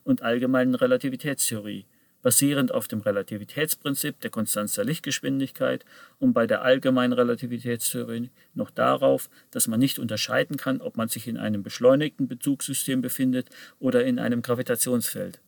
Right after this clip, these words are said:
das heißt im Äquivalenzprinzip von träger und schwerer Masse.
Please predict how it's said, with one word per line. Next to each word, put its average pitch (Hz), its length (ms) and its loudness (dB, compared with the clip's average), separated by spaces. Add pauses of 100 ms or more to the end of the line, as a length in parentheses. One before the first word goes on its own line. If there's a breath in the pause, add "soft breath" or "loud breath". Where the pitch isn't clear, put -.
(160)
das - 160 0
heißt 123 240 2
im 117 140 -2
Äquivalenzprinzip 131 1080 2 (220 soft breath)
von 110 180 -4
träger 123 540 4
und 117 140 -4
schwerer 107 400 0
Masse. 98 380 0